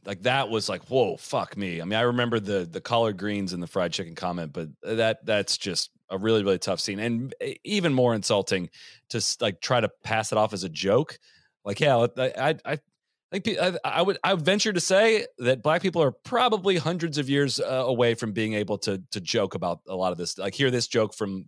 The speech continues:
from white people on this, especially with how golf, uh, is, is, you know,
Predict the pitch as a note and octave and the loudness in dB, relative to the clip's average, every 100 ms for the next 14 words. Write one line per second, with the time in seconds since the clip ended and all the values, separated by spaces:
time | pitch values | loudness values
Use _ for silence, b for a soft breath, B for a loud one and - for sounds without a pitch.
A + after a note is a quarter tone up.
0 | _ G2 G2 F#2 F2 F2+ E2+ E2 D#2+ D2+ | _ -6 -2 -2 -2 -6 -4 -4 -4 -8
1 | G2 A2 G2 F#2 F2 F2+ F2 F2 E2+ - | -4 -2 -2 -4 -4 -2 -2 0 -2 -4
2 | b b b _ E2+ E2+ D#2+ - F2+ - | b b b _ -4 -2 -2 -4 -6 -6
3 | - F#2+ E2 - - E2 D2+ C#2+ | -8 -8 -2 -2 -2 -8 -8 -8